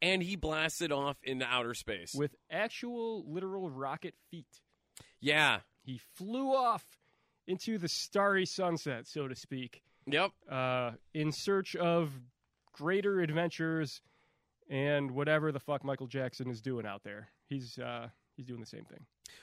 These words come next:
Speaker 1: Will's still one of our best friends. Uh, he's just stepping away from the show right now, and we wish him the best in his future endeavors.
Speaker 2: And he left a big black hole of a void where Will used to be.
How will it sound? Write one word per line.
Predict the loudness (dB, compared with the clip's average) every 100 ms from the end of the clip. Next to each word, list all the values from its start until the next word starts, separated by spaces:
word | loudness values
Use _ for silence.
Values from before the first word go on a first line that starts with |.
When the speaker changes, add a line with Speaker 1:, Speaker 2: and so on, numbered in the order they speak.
| -8
Speaker 1:
Will's | -2 0 0
still | 0 2 2
one | 0
of | -2
our | -2 0
best | 0 0 -2
friends. | -4 -2 -2 -6 -6
Uh, | 0 2 2 0
he's | -4 -8 -8
just | -6 -8 -8 _ -16
stepping | -8 -6 -2 -2
away | 0 0
from | -2 -6
the | -4
show | 0 0
right | 0 -2
now, | 0 2 2 2
and | -2 -2
we | -4
wish | -4 -2 -2 -2
him | -4 -4
the |
best | 0 2 0 -2
in | -6
his | -6 -6
future | -8 -8 -6
endeavors. | -4 -6 -8 -8 -4
Speaker 2:
And | -2
he | -2
left | -4 -4 -4
a | -4 -4 -4 -8 -8
big | -6 -6 -8
black | -8 -6 -6 -6
hole | -4 -2 -2
of | -2
a | -2
void | 0 0 0 -2 -6 _ _ _
where | -2 0 0
Will | 2 2
used | 2 0 -2 -4
to | -10
be. | -10 -14